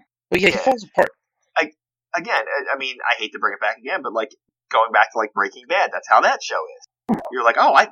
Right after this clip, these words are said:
Speaker 2: following this guy. I understand where this guy's coming from." And then slowly, as, like, the, as this movie goes along, you start to realize, like, "Well, he's doing some kinda really crappy things. He's talking to another girl behind his girlfriend's back." And then you get to this point where the girl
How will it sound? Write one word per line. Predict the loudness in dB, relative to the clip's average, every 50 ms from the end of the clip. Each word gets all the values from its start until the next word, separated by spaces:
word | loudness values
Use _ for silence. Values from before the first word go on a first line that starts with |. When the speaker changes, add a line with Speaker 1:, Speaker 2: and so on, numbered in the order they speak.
| _
Speaker 2:
following | 4 6 6 6 6 4 2 -4
this | -10 -6
guy. | 0 2 2 2 2
I | -2
understand | -4 -6 -10 -10 -6 -4 -4
where | -4
this | -4 -4
guy's | -2 -2 -2 -2 -2
coming | -6 -6 -6 -8 -8
from." | -6 -8 -8 -8 -10 _ _ _ _ _ _ _ -4
And | -2 0 2
then | 2 2 0
slowly, | -2 -4 0 4 4 4 4 4 0 -4 -4
as, | -4 -4 -6 -2 2
like, | 2 2 2 2 0
the, | 2
as | 2 0 -2
this | -4 -8 -6 -4
movie | -4 -4 -2 2
goes | 0 0 2 2
along, | 2 2 2 0
you | -2 -4
start | -4 -4 -4
to | -4 -2
realize, | 2 4 4 4 4 2
like, | -6 -8 -8 _ _ _ _ _ _ _
"Well, | -10 -8 -8
he's | -8 -6 -4
doing | -2 -2 -2
some | -4 -8 -14 -8
kinda | -4 -4 -2 -2
really | -2 -4 -6 -8 -4
crappy | 2 4 4 4 4 -2 -12
things. | -10 -8 -8 -8 -10 -12
He's | -14 -14 -12 _ 0
talking | 0 0 0 -2 -6
to | -6
another | -4 -2 -2 -2 0
girl | 2 2 2
behind | 0 -2 -6 -6 -6
his | -4 -2
girlfriend's | -2 0 0 -2 -6 -6 -4 -4
back." | -4 -4 -4 -6 _ _ _ _ _ _ -16
And | -12 -12
then | -10
you | -6 -6
get | -6 -4
to | -4
this | -6 -6 -6
point | -2 0 0 0 0 -2 -2
where | -2 0
the | 0 0 4
girl | 6 8 8 8 8 8 6 4 0